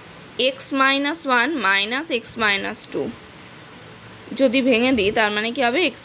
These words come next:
minus one minus x plus two, তাহলে plus x minus x কেটে যাবে, আর plus two থেকে minus one বাদ দিলে ওয়ানই থাকছে, তাহলে ওয়ানই থাকছে, কিন্তু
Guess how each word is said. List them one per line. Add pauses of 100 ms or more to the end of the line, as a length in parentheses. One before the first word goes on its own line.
(120)
minus (120)
one (120)
minus (160)
x (140)
plus (120)
two, (680)
তাহলে (120)
plus (160)
x (180)
minus (140)
x (120)
কেটে
যাবে,
আর
plus (120)
two (100)
থেকে (180)
minus (140)
one
বাদ
দিলে
ওয়ানই
থাকছে, (540)
তাহলে
ওয়ানই (100)
থাকছে, (520)
কিন্তু